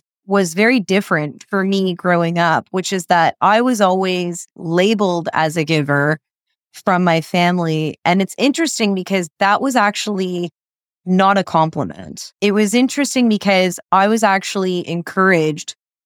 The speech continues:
to be less of a giver. And the reason for that was because my father, may he rest in peace, was a very, very giving man, a very, very generous man with his time, with his energy, with his money, with his attention, everything.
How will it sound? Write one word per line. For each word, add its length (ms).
to 100
be 180
less 460
of 120
a 80
giver. 640
And 140
the 100
reason 400
for 260
that 260
was 160
because 720
my 180
father, 420
may 140
he 60
rest 260
in 80
peace, 460
was 560
a 100
very, 640
very 320
giving 380
man, 520
a 160
very, 360
very 240
generous 560
man 360
with 140
his 200
time, 380
with 120
his 180
energy, 560
with 140
his 180
money, 420
with 160
his 140
attention, 600
everything. 560